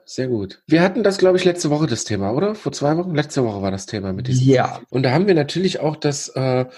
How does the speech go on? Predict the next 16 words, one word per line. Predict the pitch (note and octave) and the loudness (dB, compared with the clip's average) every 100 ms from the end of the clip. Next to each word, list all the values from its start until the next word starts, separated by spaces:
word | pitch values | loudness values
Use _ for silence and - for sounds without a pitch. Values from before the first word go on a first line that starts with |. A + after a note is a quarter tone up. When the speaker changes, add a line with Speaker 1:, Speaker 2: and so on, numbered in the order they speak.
| - - | -20 -14
Speaker 1:
Erwachsenenmalbuch | - A#2+ D#3+ - D#3+ A#2+ A2+ A2+ A2+ | -6 0 0 2 2 4 2 2 0
mit | A#2+ - | 0 -2
aufgenommen, | A2 C#3 C3+ D3 D#3 | 0 -2 -2 -2 0
was | F#3+ - | -2 0
wir | |
jetzt | G#3 G#3 - | -2 -2 -4
auch | G3 | -4
wieder | F#3 B3+ G#3+ | 2 2 4
mit | D3+ | 2
aufnehmen, | B2 A2+ C3+ D3 B2+ | 0 -2 0 0 2
weil | B2+ D#3+ | 2 2
das | D3+ - | 0 -4
tatsächlich, | C#3 C#3 - C#3 C#3+ C#3 - - | -4 -4 -2 -2 -2 -4 -8 -2
äh, | C3+ C3+ | 2 2
für | C3+ C#3 | 2 2
mich | C3+ F#3 F#3+ - - | 4 4 2 -10 -16